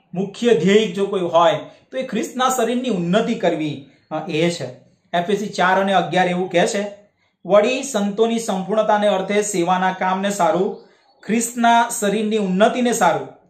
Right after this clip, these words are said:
તેને જુદી જુદી સેવાઓ અને આત્મિક દાનો આપ્યા છે, અને અંગોની જે સર્વસામાન્ય જવાબદારી છે, એ તો શરીરની ઉન્નતિ કરવી, એટલે ખ્રિસ્તને પ્રગટ કરવા, કે જેથી કરીને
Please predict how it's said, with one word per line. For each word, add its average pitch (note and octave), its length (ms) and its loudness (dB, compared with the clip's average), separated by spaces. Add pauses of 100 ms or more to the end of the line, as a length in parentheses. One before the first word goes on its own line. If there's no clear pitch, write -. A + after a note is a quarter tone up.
(440)
તેને A3 420 2
જુદી F#3 420 -4
જુદી A3+ 220 -2
સેવાઓ G3 580 2
અને F#3+ 200 0
આત્મિક F3+ 480 -2
દાનો E3+ 280 0
આપ્યા D#3 340 4
છે, - 140 -4 (760)
અને A#3+ 340 2 (160)
અંગોની G#3 500 2
જે A#3+ 140 4
સર્વસામાન્ય G#3+ 760 2
જવાબદારી G3+ 640 4
છે, A3+ 180 -8 (840)
એ A3+ 160 4
તો B3+ 140 6
શરીરની B3 440 2
ઉન્નતિ A#3 440 2
કરવી, C3+ 340 -2 (520)
એટલે F#3+ 360 2 (880)
ખ્રિસ્તને C#4+ 480 2
પ્રગટ G#3 400 4
કરવા, E3+ 580 0 (300)
કે A#3+ 80 -8
જેથી F3+ 480 0
કરીને F#3 600 0